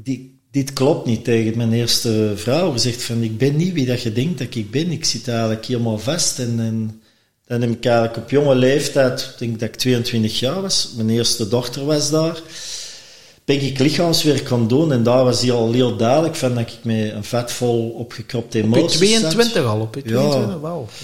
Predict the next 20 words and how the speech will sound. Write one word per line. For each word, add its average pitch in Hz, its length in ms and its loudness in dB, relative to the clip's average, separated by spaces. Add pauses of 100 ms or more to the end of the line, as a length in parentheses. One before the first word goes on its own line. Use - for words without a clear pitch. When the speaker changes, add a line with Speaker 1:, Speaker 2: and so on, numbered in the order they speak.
(580)
Speaker 2:
Ja. 120 80 -8
Speaker 1:
Ehm, 113 460 4 (300)
ik - 100 -10
was 120 200 2
zo 127 100 0
de 113 100 4
man, 127 280 4
als 135 180 2
ik - 120 -6
op 123 140 -2
de - 60 -2
straat 151 420 2
reed 156 240 4
en 135 60 0
iemand 123 280 2
snijdt 120 300 2
me 117 80 2
de 107 200 2
weg 135 240 2
af, - 420 -2